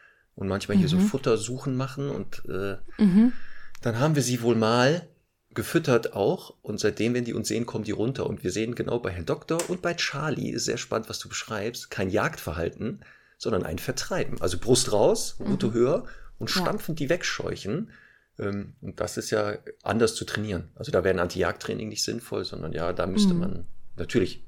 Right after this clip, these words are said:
Speaker 1: der perfekte Rückruf, wird auch Teil <laughs> sein
Speaker 2: Ja.
Speaker 1: dieses Trainings,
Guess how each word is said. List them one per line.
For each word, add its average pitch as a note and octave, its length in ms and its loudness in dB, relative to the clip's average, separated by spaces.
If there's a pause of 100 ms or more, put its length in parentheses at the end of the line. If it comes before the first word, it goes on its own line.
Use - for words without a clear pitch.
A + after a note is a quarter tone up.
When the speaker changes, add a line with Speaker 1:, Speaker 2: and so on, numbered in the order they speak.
Speaker 1:
der F2+ 140 6
perfekte F2+ 420 -2
Rückruf, A2 460 -4 (960)
wird - 200 -6
auch F2+ 160 2
Teil A2+ 240 2
<laughs> - 0 -
sein D3 320 8
Speaker 2:
Ja. D3 60 6
Speaker 1:
dieses B2+ 340 2
Trainings, - 400 -4